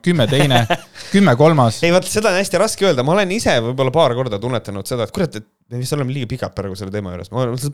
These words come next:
Speaker 2: paar korda vist olen tunnetanud nüüd, aga, aga see on, äh, ikkagi tulnud peale selle asja lugemist, kus ma olen mõelnud, huvitav, kas nüüd on liiga pikk. Ja nüüd ongi nagu see, et nagu, kas tegelikult on ka liiga pikk või m-, nüüd olen mina lihtsalt mõtlen teistmoodi.
Speaker 1: Ja minu jaoks alati kõige suuremad üllatused, need, kui on mingi lühikene teema, tegelikult see Noored Konservatiivid olid, noh, see on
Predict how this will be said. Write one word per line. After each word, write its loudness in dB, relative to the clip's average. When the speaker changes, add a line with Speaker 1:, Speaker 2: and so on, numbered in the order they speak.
Speaker 2:
paar 2
korda -4
vist -12
olen -10
tunnetanud -10
nüüd, -10
aga, -2
aga -6
see 2
on, 0
äh, -4
ikkagi -12
tulnud -6
peale 0
selle -6
asja -6
lugemist, -10
kus -12
ma -10
olen -8
mõelnud, -10
huvitav, -12
kas -14
nüüd -10
on -10
liiga -10
pikk. -16
Ja -
nüüd -6
ongi -6
nagu -12
see, -2
et -20
nagu, -14
kas -14
tegelikult -2
on -6
ka -2
liiga -6
pikk -10
või -4
m-, -8
nüüd -6
olen -6
mina -8
lihtsalt -14
mõtlen -12
teistmoodi. -12
Speaker 1:
Ja 2
minu 4
jaoks 0
alati -2
kõige -4
suuremad -2
üllatused, -4
need, -4
kui -8
on -4
mingi -2
lühikene 0
teema, 2
tegelikult -6
see -4
Noored 2
Konservatiivid -4
olid, -4
noh, 0
see -12
on -16